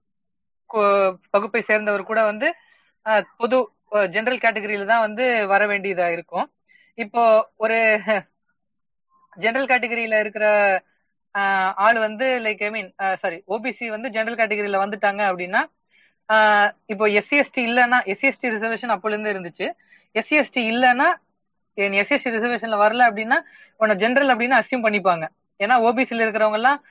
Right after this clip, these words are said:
வரதுக்கு தகுதியே இல்லைன்ற மாதிரி அசியூம் பண்ணிப்பாங்க. அது ஒரு கதை சொல்லியிருப்பாங்க அந்த இதுல, அந்த ரிசர்ச் பேப்பர்ல. எப்படி வந்து,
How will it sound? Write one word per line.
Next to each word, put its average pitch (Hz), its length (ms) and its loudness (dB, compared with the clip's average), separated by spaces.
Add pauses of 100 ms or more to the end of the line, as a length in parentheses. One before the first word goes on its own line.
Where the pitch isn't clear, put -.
(240)
வரதுக்கு 220 300 0
தகுதியே 220 340 2
இல்லைன்ற 233 280 0
மாதிரி 226 200 2
அசியூம் 208 260 -4
பண்ணிப்பாங்க. 170 380 -4 (100)
அது 202 360 0
ஒரு 196 160 -2
கதை 214 220 4
சொல்லியிருப்பாங்க 214 400 -2
அந்த 180 180 -2
இதுல, 190 280 0 (380)
அந்த 180 120 -2
ரிசர்ச் 220 340 0
பேப்பர்ல. 175 380 2 (100)
எப்படி 190 320 -2
வந்து, 208 280 -2